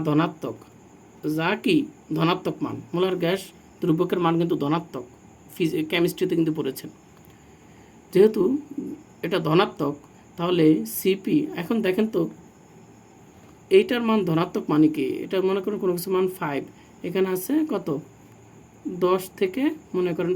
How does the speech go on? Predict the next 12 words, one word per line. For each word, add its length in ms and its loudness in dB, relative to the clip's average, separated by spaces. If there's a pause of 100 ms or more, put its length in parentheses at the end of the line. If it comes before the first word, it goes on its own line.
পাঁচ 180 0 (140)
বিয়োগ 220 2 (520)
দিলে 280 2 (100)
কত 120 -6 (160)
আসে? 200 -10 (880)
দশ 180 0
থেকে 220 -2
পাঁচ 220 0
বিয়োগ 220 0
দিলেই 240 4
তো 60 -2 (180)
পাঁচ 180 -4